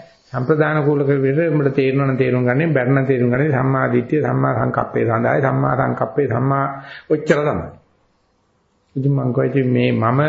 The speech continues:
දිරවගත්ත ක්‍රමේ තමයි මම මේ වම අරන්නේ. ඒ කටුකුරුන්දේ ස්වාමීන් වහන්සේ කියනකොට, ආ, ඒක පිළිබඳව අර විශේෂ අර්ථකථනය එන්න පටන් අර ගන්නවා. ඒක හොඳට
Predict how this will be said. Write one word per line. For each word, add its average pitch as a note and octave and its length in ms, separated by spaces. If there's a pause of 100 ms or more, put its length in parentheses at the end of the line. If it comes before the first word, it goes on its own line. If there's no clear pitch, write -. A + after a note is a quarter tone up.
(140)
දිරවගත්ත D3 520
ක්‍රමේ C3+ 300
තමයි C3 260
මම C#3+ 200
මේ C#3 120
වම B2 200
අරන්නේ. G#2+ 480 (580)
ඒ B2+ 420
කටුකුරුන්දේ C3+ 520
ස්වාමීන් C3+ 340
වහන්සේ C3+ 280
කියනකොට, B2+ 520 (720)
ආ, C3 200
ඒක C3 200
පිළිබඳව B2 520 (340)
අර A#2 180
විශේෂ B2 480 (600)
අර්ථකථනය C#3 580
එන්න A#2+ 160
පටන් G2+ 300
අර F#2+ 100
ගන්නවා. - 360
ඒක A#2 180
හොඳට A#2 340